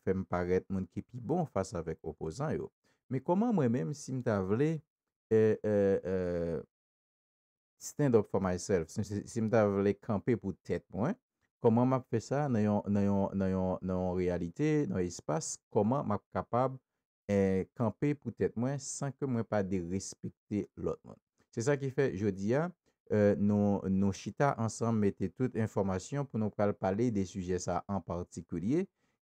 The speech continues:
ke samdi pase, nou te pale. stand up fò foresel a month of opponent out to be the best way to do that uh, Today we can talk about standing for yourself,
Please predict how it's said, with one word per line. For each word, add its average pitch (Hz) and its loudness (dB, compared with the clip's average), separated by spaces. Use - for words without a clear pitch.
ke 104 2
samdi 104 -2
pase, 117 -2
nou 107 -2
te 101 -4
pale. 98 2
stand 104 -2
up 104 2
fò 95 0
foresel 98 2
a 95 -4
month 98 0
of 92 2
opponent 104 2
out 104 2
to 101 -6
be 95 -2
the 87 -2
best 98 0
way 95 2
to - -12
do 107 -2
that 165 4
uh, 92 -2
Today 107 2
we 123 6
can 101 4
talk - 2
about 95 2
standing 104 -2
for 131 0
yourself, 156 -4